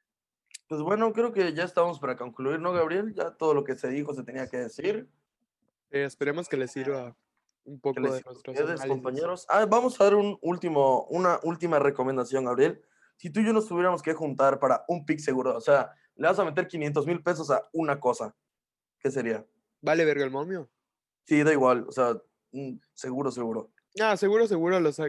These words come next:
Speaker 2: ca-, los Cardenales de Arizona.
Speaker 1: Ok.
Speaker 2: Tú com-,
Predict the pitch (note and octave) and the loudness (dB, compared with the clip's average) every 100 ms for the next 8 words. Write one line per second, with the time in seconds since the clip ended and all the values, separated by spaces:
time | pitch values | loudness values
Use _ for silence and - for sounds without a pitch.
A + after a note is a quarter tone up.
0 | - D3+ - - D3 C#3+ C#3+ C3+ - - | -4 -6 -6 -8 -6 -6 -8 -10 -12 -10
1 | C#3 C#3+ D#3 E3 C#3+ B2 B2+ A#2+ A#2+ _ | -10 -8 -8 -4 -4 -6 -12 -20 _ _
2 | _ _ _ _ _ _ _ _ A#2+ A2 | _ _ _ _ _ _ _ _ -12 -4
3 | A#2 C3 F3+ - _ - F#3 F3 | -2 -2 -6 -14 _ -4 -2 -2